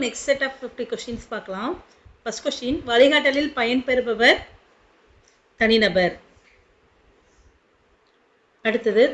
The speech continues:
தனது பிரச்சனைகளை எதிர்காலத்தில் தானே தீர்க்கவும் வளர்ச்சிக்கு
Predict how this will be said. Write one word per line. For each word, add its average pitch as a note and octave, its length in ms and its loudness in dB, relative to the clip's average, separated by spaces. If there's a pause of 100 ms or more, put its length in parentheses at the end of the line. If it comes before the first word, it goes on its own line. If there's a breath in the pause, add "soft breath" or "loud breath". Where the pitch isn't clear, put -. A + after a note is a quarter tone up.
தனது A#3+ 300 4
பிரச்சனைகளை C4 500 2 (140)
எதிர்காலத்தில் B3+ 680 2
தானே A#3 300 4 (100)
தீர்க்கவும் A3 560 2 (400 loud breath)
வளர்ச்சிக்கு D4 440 6